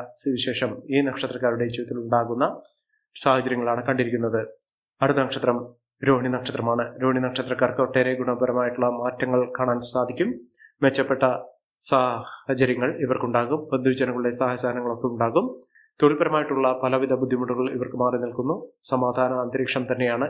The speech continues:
ഇവർക്ക് വന്നു ചേരുന്നത്. ചെലവുകൾ അധികരിക്കാതെ നോക്കുക. വരുമാന വർധനവ് ഉണ്ടാകുമ്പോൾ അതിനനുസരിച്ചുള്ള ചെലവുകൾ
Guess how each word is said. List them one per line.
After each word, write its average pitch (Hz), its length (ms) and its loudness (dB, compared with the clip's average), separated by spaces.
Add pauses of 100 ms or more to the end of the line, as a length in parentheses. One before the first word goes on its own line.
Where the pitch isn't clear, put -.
ഇവർക്ക് 123 260 -4
വന്നു 123 180 -4
ചേരുന്നത്. 120 400 0 (540)
ചെലവുകൾ 135 380 2 (160)
അധികരിക്കാതെ 123 560 2
നോക്കുക. 123 280 -2 (160)
വരുമാന 123 400 0
വർധനവ് 120 380 -2 (100)
ഉണ്ടാകുമ്പോൾ 120 500 0 (480)
അതിനനുസരിച്ചുള്ള 127 640 0 (140)
ചെലവുകൾ 123 380 0